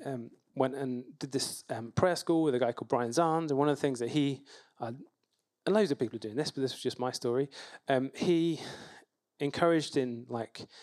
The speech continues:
his liturgy for prayer, he's like, "Make space to sit with Jesus, just to be with Jesus and allow him to be himself with you. Don't use any words, just allow him to come and sit with you."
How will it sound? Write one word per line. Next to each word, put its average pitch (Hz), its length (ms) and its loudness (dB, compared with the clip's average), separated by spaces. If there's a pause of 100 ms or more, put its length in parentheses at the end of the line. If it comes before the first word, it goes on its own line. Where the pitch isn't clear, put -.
(160)
his 113 260 -2
liturgy 135 400 0
for 107 140 -6
prayer, 131 260 0
he's 117 140 -4
like, 107 100 -4
"Make 156 320 0
space - 680 -2 (580)
to - 100 -2
sit - 400 -4
with 113 160 -8
Jesus, 117 480 -10
just - 360 -2
to 117 100 -2
be 117 540 0 (420)
with 107 180 -6
Jesus 110 560 -10
and 110 80 -10
allow 113 260 -12
him 107 340 -12 (720)
to - 100 -4
be 156 280 0
himself 127 540 -4
with 110 180 -4
you. 104 140 -10 (220)
Don't 160 240 2
use 120 140 -6
any 107 160 -10
words, 160 720 -2 (840)
just - 220 -6
allow 113 200 -6
him - 220 -14 (520)
to - 160 0
come 110 180 -8
and 110 100 -8
sit - 200 -6
with 110 140 -4
you." 104 140 -10